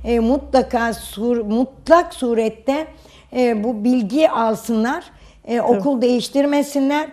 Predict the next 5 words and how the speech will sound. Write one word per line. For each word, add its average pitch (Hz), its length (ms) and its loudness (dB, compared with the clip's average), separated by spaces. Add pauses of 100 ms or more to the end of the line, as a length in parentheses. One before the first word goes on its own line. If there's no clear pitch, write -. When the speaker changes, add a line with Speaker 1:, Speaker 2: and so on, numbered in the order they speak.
(260)
Speaker 1:
Başka 262 420 2
bir 240 200 4
adres 220 360 0
vermesinler. 302 840 0 (300)
Kesinlikle. 285 880 0